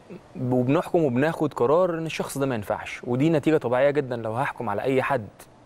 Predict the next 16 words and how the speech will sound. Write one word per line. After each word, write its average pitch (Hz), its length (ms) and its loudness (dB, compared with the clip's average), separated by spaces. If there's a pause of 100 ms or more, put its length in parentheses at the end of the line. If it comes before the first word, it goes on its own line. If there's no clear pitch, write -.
(260)
في - 100 -6
أول 139 200 4
ظهور 139 300 0
ليه، 185 180 0 (800)
خلاص 147 280 0
شكرا، 98 320 -8 (180)
مع 117 120 -2
السلامة. 101 420 -2 (760)
ودي 139 220 2
دايما 220 220 2
بتؤدي 170 720 -2
لأخطاء 147 480 0
كارثية 123 680 -4
أو 107 160 -4
أحكام 151 300 -2
كارثية 110 580 -4